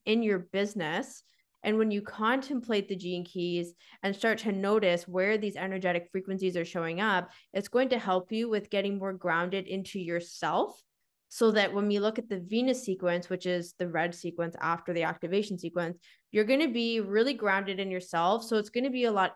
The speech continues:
easier for you to open up your heart and experience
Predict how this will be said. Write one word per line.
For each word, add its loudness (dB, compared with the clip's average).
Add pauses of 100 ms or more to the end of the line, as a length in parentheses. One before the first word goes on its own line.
easier 0
for -6
you 0
to -2
open 0
up -2
your 0
heart 0
and -2
experience -2